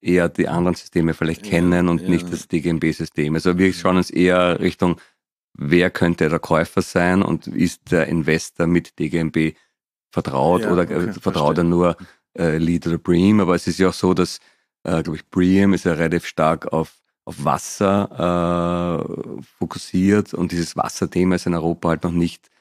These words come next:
Speaker 1: so stark, ja, ähm, äh, im Vordergrund. Aber es ist sicher noch, ähm, hier ein, ein, ein Weg zu gehen und wir haben auch, ähm,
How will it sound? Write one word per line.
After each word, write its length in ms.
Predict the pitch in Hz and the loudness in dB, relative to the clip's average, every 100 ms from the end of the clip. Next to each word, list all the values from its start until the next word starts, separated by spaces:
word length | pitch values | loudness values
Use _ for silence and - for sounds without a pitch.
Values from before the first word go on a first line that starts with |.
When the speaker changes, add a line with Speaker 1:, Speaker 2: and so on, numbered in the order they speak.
| _ | _
Speaker 1:
so 180 | - 82 | -6 -6
stark, 560 | - 57 62 73 - - | -4 -4 -2 -4 -8 -6
ja, 340 | 82 85 80 - _ _ - | 0 0 -2 -8 _ _ -16
ähm, 960 | - 85 87 85 82 87 98 110 117 - - - - - 53 - | -12 -10 -8 -8 -8 -8 -10 -12 -14 -14 -16 -16 -18 -18 -16 -12
äh, 40 | |
im 60 | 82 | -10
Vordergrund. 560 | - 82 85 85 80 - - _ - | -6 -6 -4 -6 -6 -8 -20 _ -4
Aber 280 | 87 95 - - - _ | 2 2 0 -14 -20 _
es 180 | - 104 | -2 2
ist 160 | 120 - | 0 2
sicher 200 | 131 143 | 2 4
noch, 300 | 127 - - | 4 0 -8
ähm, 460 | - 101 98 95 95 | 0 2 4 2 2
hier 160 | 98 104 | 2 2
ein, 100 | 104 | 2
ein, 240 | 95 92 | 0 0
ein 200 | 95 90 | 0 2
Weg 220 | 95 - | 2 0
zu 100 | - | -8
gehen 360 | 85 87 113 139 | 0 2 4 4
und 140 | 104 | 2
wir 120 | 101 | 2
haben 280 | 95 95 92 | 2 2 0
auch, 300 | - 92 - | 0 -4 -4
ähm, 600 | 71 87 87 85 85 80 | -2 0 0 0 0 -2